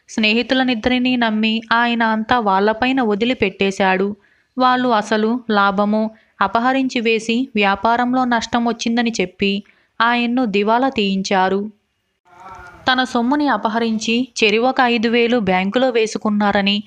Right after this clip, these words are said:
గవర్రాజు గారికి ఆఖరున కానీ తెలిసింది కాదు. వారు తనకు ద్రోహం చేశారని తెలిసి కూడా ఆయన వాళ్ళనేమీ అనలేదు. వాళ్ళను ఎప్పటిలాగా స్నేహభావంతోనే చూస్తూ వచ్చాడు.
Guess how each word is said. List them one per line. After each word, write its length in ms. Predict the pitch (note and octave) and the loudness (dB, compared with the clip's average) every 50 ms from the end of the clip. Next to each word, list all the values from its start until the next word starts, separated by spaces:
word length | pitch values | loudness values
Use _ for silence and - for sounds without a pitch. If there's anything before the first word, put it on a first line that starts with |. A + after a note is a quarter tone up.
| - _ _ _ _ - G3+ | -12 _ _ _ _ -2 0
గవర్రాజు 540 | G#3 G#3+ G#3 A#3+ B3 B3 C4 C4 B3+ A3+ B3 | 0 2 2 0 0 2 0 0 0 -2 -2
గారికి 640 | G#3+ A3+ G#3+ G#3+ G#3 G#3+ G#3 G#3+ A3 A3 A3+ A3+ A3+ - | 0 0 0 0 0 0 -2 -2 -2 -2 -2 -2 -2 0
ఆఖరున 520 | G3 F#3+ F#3+ G3+ G3+ B3 B3 C4 C4 C4 C4 | 0 2 2 0 0 0 0 0 0 0 -2
కానీ 440 | B3+ - A3 G#3 G3+ G3+ G#3+ A3+ A3+ | 0 0 0 0 0 0 -2 -2 -2
తెలిసింది 500 | A3+ A3+ G#3 G#3 G#3 - A#3 B3 B3+ B3 | -2 -2 -2 -2 -2 -2 -2 -2 -2 -2
కాదు. 480 | - G3+ F#3+ F#3+ F#3 F3+ F#3+ G3 G3 - _ _ _ _ _ _ _ - | 0 0 0 0 0 0 -2 -2 -4 -8 _ _ _ _ _ _ _ 0
వారు 260 | C4 C4 B3+ B3 B3+ | 2 2 2 2 0
తనకు 360 | B3 B3+ C4 B3 B3+ A#3+ C4 | 0 0 0 0 0 0 -2
ద్రోహం 400 | A#3 G3 F#3+ G3 G3 G3 A3+ A#3 A3+ A#3 | -2 0 0 0 0 0 -2 -2 0 0
చేశారని 640 | - A#3 A3+ A3+ A#3+ G#3+ G#3+ A3 G#3+ G#3 A3 A#3+ B3 | 0 0 0 0 0 0 2 2 0 0 0 -2 -2
తెలిసి 340 | A#3 - G3 G#3+ G#3 G#3+ C4 | -2 0 -2 -2 0 -2 -6
కూడా 460 | - - A3+ G#3+ G#3 G#3 G#3 G#3+ A3 - - _ _ _ - - | -4 -2 -2 0 0 0 0 -2 -4 -8 -16 _ _ _ -10 -4
ఆయన 360 | A3+ A#3+ B3+ B3 B3 B3 C4 | -2 0 0 0 0 0 -2
వాళ్ళనేమీ 640 | B3+ B3 B3 B3 B3 B3 B3 B3 B3 B3+ C4 C#4+ C#4 | 0 0 0 0 0 0 0 0 0 0 0 0 0
అనలేదు. 600 | B3 G3+ G3 F#3+ F#3 F#3 F#3 F#3 F#3 F#3+ G3+ G#3 _ _ _ _ _ _ - | 0 0 0 0 0 0 0 0 -2 -2 -4 -4 _ _ _ _ _ _ -2
వాళ్ళను 300 | C4 C4 C4 C4 C4 B3+ | 0 0 2 2 0 0
ఎప్పటిలాగా 760 | B3+ B3 A3+ G#3+ A3+ B3 A#3+ B3 B3+ B3 B3+ B3 B3 B3+ C4 | 0 0 0 0 -2 -2 -2 0 0 0 0 0 2 0 -2
స్నేహభావంతోనే 960 | C4 - A3 G3+ G3+ G3+ A3 G#3 A#3 A#3 A#3+ A#3+ B3 A#3+ A#3 C4 B3+ B3+ C4+ C4+ | -2 -2 -2 -2 0 0 0 0 0 0 0 0 -2 -2 -2 -2 0 0 0 -2
చూస్తూ 460 | C4+ - A#3+ A#3+ A#3 A#3+ - C4 B3 | -2 -2 -4 -4 -4 -2 -2 -2 0
వచ్చాడు. 580 | G3+ F#3 F#3 - G#3 F#3+ F#3 F#3 F#3 G3 G3 | 0 -2 -2 -2 0 0 0 2 0 -2 -4